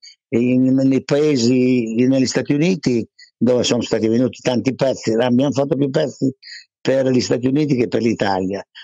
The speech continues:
anche perché in considerazione che vengono fatti negli Stati Uniti a Dover, e il mio cognato li faceva,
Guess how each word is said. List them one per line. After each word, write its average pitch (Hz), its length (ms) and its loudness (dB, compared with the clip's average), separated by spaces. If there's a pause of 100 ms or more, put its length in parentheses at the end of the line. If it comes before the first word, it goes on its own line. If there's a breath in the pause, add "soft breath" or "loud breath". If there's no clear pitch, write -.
(160 loud breath)
anche 113 240 -2
perché 123 300 0
in 113 120 0
considerazione 117 680 0
che 110 80 0
vengono 110 260 0
fatti 123 340 -2
negli 113 200 0
Stati 107 280 -4
Uniti 120 240 0
a 127 60 0
Dover, 143 440 0 (440)
e - 140 -2
il 233 120 0
mio 120 240 2
cognato 127 500 0
li 110 100 -2
faceva, 113 520 0